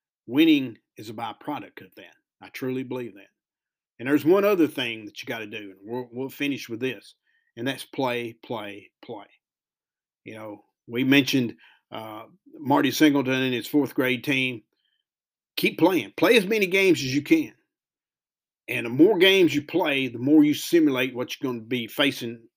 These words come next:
ahead in the future. And that's how you build a program. That's how you build a tradition. And with that being said, I'm just gonna leave it right there because I want Honeydew to win every game they play.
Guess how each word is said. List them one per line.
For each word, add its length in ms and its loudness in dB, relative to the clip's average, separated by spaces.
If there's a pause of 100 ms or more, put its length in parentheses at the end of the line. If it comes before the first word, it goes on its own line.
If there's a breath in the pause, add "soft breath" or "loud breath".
(800)
ahead 440 -2
in 120 -12
the 60 -12
future. 400 -6 (640)
And 160 -2
that's 180 4
how 120 0
you 180 2
build 360 -2 (580)
a 80 -16
program. 440 -8 (120)
That's 180 -10
how 100 0
you 160 4
build 260 4
a 60 -4
tradition. 560 -6 (840)
And 380 -6 (440)
with 140 -8
that 220 0
being 240 6
said, 300 4
I'm 140 2
just 140 -6
gonna 200 0
leave 280 4
it 120 -2
right 180 -6
there 200 -2
because 360 -6 (340 soft breath)
I 100 4
want 260 0
Honeydew 360 -2
to 80 0
win 260 2
every 260 -6
game 240 -6
they 100 -10
play. 240 -14